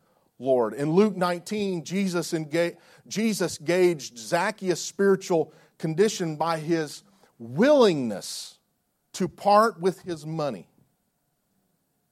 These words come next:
That's how Jesus gauged Zacchaeus. Now imagine if Jesus had done that today. What would we say?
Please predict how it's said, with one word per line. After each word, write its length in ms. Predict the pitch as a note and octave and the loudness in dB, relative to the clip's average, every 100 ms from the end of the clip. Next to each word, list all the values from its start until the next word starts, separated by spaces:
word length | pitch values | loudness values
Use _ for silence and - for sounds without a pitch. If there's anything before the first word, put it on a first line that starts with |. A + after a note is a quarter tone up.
| _ _ _ _ _ _ _ _ _ _ _ _ _ _ _ _ _ _ _ | _ _ _ _ _ _ _ _ _ _ _ _ _ _ _ _ _ _ _
That's 180 | A#3 - | -10 -4
how 100 | G3 | -4
Jesus 540 | D3 G3+ G#3+ E3 D3+ | -4 -4 -4 -4 -8
gauged 640 | D3+ E3 E3 D#3+ C#3+ - _ _ _ _ - | -6 -2 -2 -4 -6 -16 _ _ _ _ -20
Zacchaeus. 720 | G#2 D#3 F3 - A2 - - | -4 -4 -4 -10 -16 -16 -6
Now 220 | E3 E3+ | -2 0
imagine 580 | D#3+ G#3+ D4+ E4+ C4+ B3+ | 0 2 2 0 0 0
if 140 | F3+ | 0
Jesus 560 | - A3 B3+ F#3+ F3+ - | -4 -4 -2 -2 -6 -6
had 180 | D#3+ C#3 | -12 -4
done 300 | D#3+ D#3 D3 | -4 -4 -4
that 340 | D3 C#3+ - | -6 -6 -12
today. 480 | - G2 A2 E2+ - _ _ _ _ _ _ _ _ _ _ _ _ _ _ _ _ _ _ | -20 -10 -8 -8 -12 _ _ _ _ _ _ _ _ _ _ _ _ _ _ _ _ _ _
What 180 | D#3+ G3 | 0 2
would 160 | E3 D3+ | 0 -4
we 120 | D3 | -8
say? 400 | - F3 F#2+ | -4 -4 -4